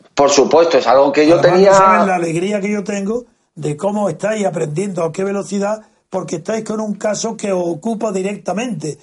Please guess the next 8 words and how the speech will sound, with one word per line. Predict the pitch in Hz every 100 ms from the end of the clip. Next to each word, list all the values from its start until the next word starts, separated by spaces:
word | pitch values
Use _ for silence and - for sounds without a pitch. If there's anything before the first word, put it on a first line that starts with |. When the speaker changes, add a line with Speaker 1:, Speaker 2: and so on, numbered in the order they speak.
| _ -
Speaker 2:
Por | 180
eso | 190 233
lo | 196
comprendéis | 202 214 220 202 208 220
como | 233 254 185
nadie. | 233 233 160 147 _ _ _ _ -
Speaker 1:
Por | 117
supuesto. | 117 110 117 143 - 117 131